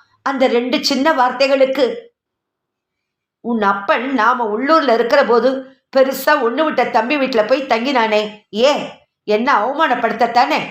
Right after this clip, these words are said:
நீ அங்க போகக்கூடாது, கண்டிப்பா போகக்கூடாது.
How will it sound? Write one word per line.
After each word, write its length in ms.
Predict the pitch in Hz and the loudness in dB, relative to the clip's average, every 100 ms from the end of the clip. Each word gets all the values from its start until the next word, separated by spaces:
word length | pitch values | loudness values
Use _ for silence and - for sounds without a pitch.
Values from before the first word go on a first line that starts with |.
| - _ _ _ - | -14 _ _ _ -4
நீ 120 | 262 | 0
அங்க 220 | 311 - - | 0 0 -2
போகக்கூடாது, 640 | 254 294 311 240 196 190 - - - | 0 0 0 0 2 0 -4 -16 -4
கண்டிப்பா 480 | 240 262 302 320 320 | -2 0 -2 0 0
போகக்கூடாது. 680 | 262 262 294 262 202 196 | 2 0 0 0 -2 -2